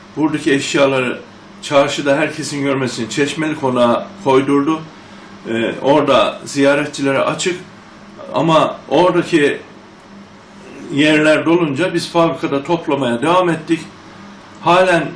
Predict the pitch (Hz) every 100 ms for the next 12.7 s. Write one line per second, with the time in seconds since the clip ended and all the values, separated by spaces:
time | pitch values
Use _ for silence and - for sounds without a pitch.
0 | - 143 180 185 170 151 160 165 190 160
1 | 139 156 180 147 156 147 120 113 104 143
2 | 160 - 147 143 139 135 131 139 151 135
3 | 131 - - - - - 151 160 151 147
4 | 156 156 135 - 160 156 131 135 151 143
5 | 151 139 127 120 147 151 143 143 - 135
6 | 135 143 - 131 131 139 139 120 117 110
7 | - 107 113 139 - - - - - -
8 | 147 160 156 - - - - - - 120
9 | 131 190 190 - 165 165 175 - - -
10 | - - - - 131 143 139 135 190 190
11 | - 180 170 170 165 160 160 - 160 175
12 | 175 160 165 139 113 135